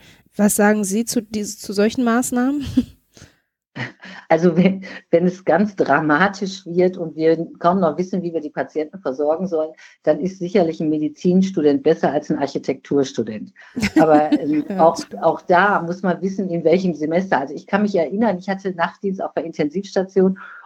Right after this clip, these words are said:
Speaker 2: und, äh, da war ein Patient, der wurde auch von einem, einem, ähm, Studenten versorgt, den ich mit auf der Station hatte. Und dann hat der Patient irgendwie gesagt, „Ja, und Sie, was machen Sie?“ Und da sagte er, „Ich studiere.“ „In welchem Semester?“ „Im neunten.“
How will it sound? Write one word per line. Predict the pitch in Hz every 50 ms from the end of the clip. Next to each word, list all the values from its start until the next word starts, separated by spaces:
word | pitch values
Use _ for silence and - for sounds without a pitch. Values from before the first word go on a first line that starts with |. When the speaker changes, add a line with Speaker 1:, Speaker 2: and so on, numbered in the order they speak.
| _ _
Speaker 2:
und, | - 175 170 170 156 - -
äh, | 151 147 147 151 151 151 - - - _
da | 156 151 156 165
war | 170 160
ein | 156 165 170
Patient, | - 160 151 - - 170 175 180 220 - 214 190 -
der | 147 147 147
wurde | 180 180 170 151
auch | 151 -
von | 175 151 135
einem, | 147 151 156 151 151 151 151 147
einem, | - 139 131 127 135 139 - 139
ähm, | 135 131 131 131 123 - _ _ _ _
Studenten | - - _ 175 156 170 185 208 196 185 165
versorgt, | - 165 151 - 147 143 147 170 214 277 269 - - - 190 - 190
den | 190 190 180
ich | 170 165 -
mit | 196 196 190 190 - -
auf | 190 190
der | - 202
Station | 202 - 202 190 196 208 196 202 196
hatte. | 190 190 - 208 - - - - - - _ _ _ _ _
Und | - 185 165 180
dann | 165 165
hat | 175 -
der | 190 180
Patient | - 175 170 170 - 190 185 190 190
irgendwie | 180 175 165 185 185
gesagt, | 175 185 185 185 190
„Ja, | - 208 214 208 202
und | 202 190
Sie, | 190 190 208 208 226 254 226
was | 233 226 226 -
machen | 208 202 196 190
Sie?“ | 196
Und | 185 175
da | 160
sagte | 151 156 151 - 160
er, | 139
„Ich | 131 131
studiere.“ | - - - 147 127 127 123 131 135 139 123 104 104 - _ _ _ _
„In | - 202 220 208
welchem | 226 226 240 233 247 254 226 220
Semester?“ | 190 202 233 202 208 208 247 247 - - 240 208 190
„Im | 202 196 185
neunten.“ | 175 170 170 170 175 180 185 - 143 143 135